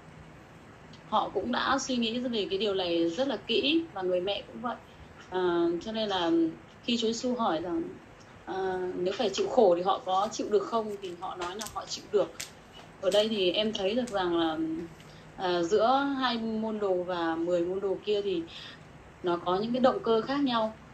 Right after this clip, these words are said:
Ờ, cho nên là, ờ, cái Chúa Giêsu đã phải, ờ, à, gọi riêng mười môn đồ ra và nhắc nhở. Ờ, bởi vì cái thái độ của mười môn đồ kia là đang có một, thái độ,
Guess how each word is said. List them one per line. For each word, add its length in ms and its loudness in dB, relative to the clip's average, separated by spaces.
Ờ, 400 -2
cho 120 -2
nên 200 2
là, 380 4
ờ, 340 0
cái 200 4
Chúa 160 2
Giêsu 280 0
đã 220 0
phải, 220 -2
ờ, 220 0
à, 320 0
gọi 260 2
riêng 300 0
mười 140 2
môn 220 0
đồ 180 2
ra 180 0
và 140 -2
nhắc 220 0
nhở. 220 2
Ờ, 380 0
bởi 120 4
vì 200 0
cái 100 4
thái 220 -2
độ 260 8
của 160 0
mười 160 0
môn 220 -4
đồ 300 0
kia 180 -2
là 280 -6
đang 520 -4
có 60 -6
một, 240 0
thái 100 -10
độ, 180 2